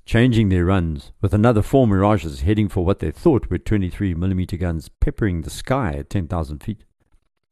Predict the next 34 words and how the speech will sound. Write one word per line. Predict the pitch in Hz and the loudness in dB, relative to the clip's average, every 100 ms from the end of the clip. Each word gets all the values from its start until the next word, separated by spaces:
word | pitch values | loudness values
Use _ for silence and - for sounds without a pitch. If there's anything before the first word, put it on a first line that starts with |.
| _ _ _ _ _ _ _ - | _ _ _ _ _ _ _ 2
These | 139 156 - | 4 4 4
swapo | 113 104 90 | 2 4 2
gunners | 98 90 110 - | 2 2 0 0
had | 104 98 | 0 4
not | 123 - | 2 2
left | 95 101 - | 0 0 -2
the | |
building. | 82 135 110 - _ _ _ - | -2 -2 -2 -12 _ _ _ 0
They | |
were | 104 | 2
also | 117 226 - 95 | 4 2 4 2
aiming | 87 107 104 | 4 4 4
at | - | 0
the | |
Bosboks, | - 127 - - - - - _ _ | 0 0 0 -6 -10 -14 -20 _ _
so | - - | -8 -2
eventually | 92 101 123 - 90 82 | 0 4 2 2 -4 -4
the | 82 | -2
Air | 110 113 | 0 0
Force | 98 95 - | 0 -2 -4
resorted | 82 101 107 95 78 | -4 0 0 -2 -8
to | 82 | -10
the | 80 | -8
slower | - 110 104 95 | -2 2 2 2
Impala | 87 98 95 90 82 | -2 -2 0 0 -2
ground | 92 90 87 | -2 -4 -4
attack | - 82 | -6 -8
aircraft, | 92 92 87 80 - _ _ _ | -6 -6 -8 -12 -14 _ _ _
and | 92 | -6
despite | 85 - 123 120 | -4 -2 0 0
four | - 143 135 - | 0 0 0 0
hours | - 160 180 104 | 0 2 2 2
of | 92 | 0
attacks, | 82 101 92 - | 0 -2 -4 -10